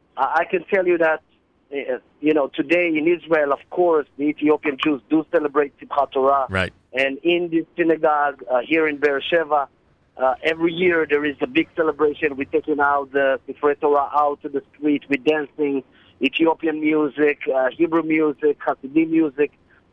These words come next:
Speaker 1: Uh, unfortunately, this year,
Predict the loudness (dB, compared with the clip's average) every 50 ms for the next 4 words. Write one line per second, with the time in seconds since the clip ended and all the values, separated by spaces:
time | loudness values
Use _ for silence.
0 | _ _ 0 0 2 2 2 2 2 0 0 -2 -6 _ -6 -4 -4 -4 -2 0
1 | 2 2 2 0 -2 -2 0 0 -2 0 0 0 2 2 0 -2 -2 0 -2 -2
2 | -2 -4 -6 0 2 2 4 4 2 0 -2 -4